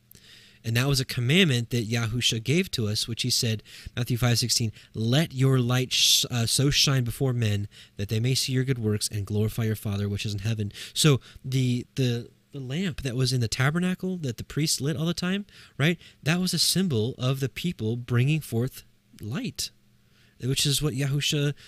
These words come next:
uh, taught us, commanded us. And we'll see here, Leviticus twenty-four, one through two, "And Yahweh spoke unto Moshe, saying,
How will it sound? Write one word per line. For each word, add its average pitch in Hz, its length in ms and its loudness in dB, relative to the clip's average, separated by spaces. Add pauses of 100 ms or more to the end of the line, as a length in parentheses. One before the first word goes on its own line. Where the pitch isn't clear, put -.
(220)
uh, 143 300 -2 (100)
taught - 240 -2
us, 113 180 2
commanded 160 400 2
us. - 380 -2 (1000)
And 123 400 0 (260)
we'll 135 220 -2
see 135 220 0
here, 156 460 0 (960)
Leviticus 135 360 0
twenty-four, 135 320 0
one 127 100 0
through 120 120 -2
two, 170 280 0
"And 120 160 0
Yahweh 151 300 0
spoke 151 320 -2
unto 131 160 -4
Moshe, 123 480 0
saying, 117 340 4